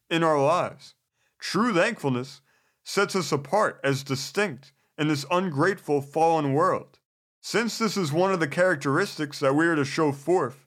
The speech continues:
throughout our lives, we need to look at what exactly thankfulness is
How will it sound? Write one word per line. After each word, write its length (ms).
throughout 340
our 160
lives, 560
we 160
need 200
to 80
look 240
at 100
what 240
exactly 680
thankfulness 640
is 420